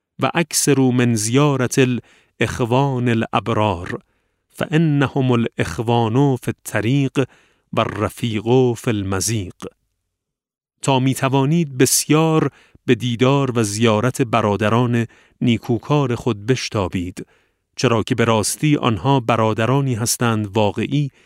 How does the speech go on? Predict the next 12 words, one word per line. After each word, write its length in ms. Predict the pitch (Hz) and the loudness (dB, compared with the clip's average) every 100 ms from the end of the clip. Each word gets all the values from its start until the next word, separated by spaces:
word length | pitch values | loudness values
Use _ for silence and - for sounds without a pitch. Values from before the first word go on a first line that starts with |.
| _ _ - | _ _ -6
که 100 | 131 | 0
در 120 | 117 | 0
تمام 500 | - - 127 147 135 | -2 0 2 2 2
مسیر 680 | 120 107 - 147 151 131 123 - _ _ - | 0 0 0 2 2 0 -4 -8 _ _ -6
همراه 480 | 127 110 113 131 107 | -2 0 2 2 0
انسانند 1040 | 135 123 104 - 139 127 98 90 92 - - _ _ _ _ - | -2 -2 -2 0 0 0 -2 -4 -6 -8 -10 _ _ _ _ -4
و 60 | |
با 200 | 107 107 | 0 2
رفاقت 560 | 98 95 110 95 98 - | 2 0 0 0 -2 -4
خیش 480 | - 135 139 123 - | -2 0 0 -2 -4
آدمی 480 | - 113 117 117 143 | 0 0 0 -2 0
را 200 | 131 123 | 0 0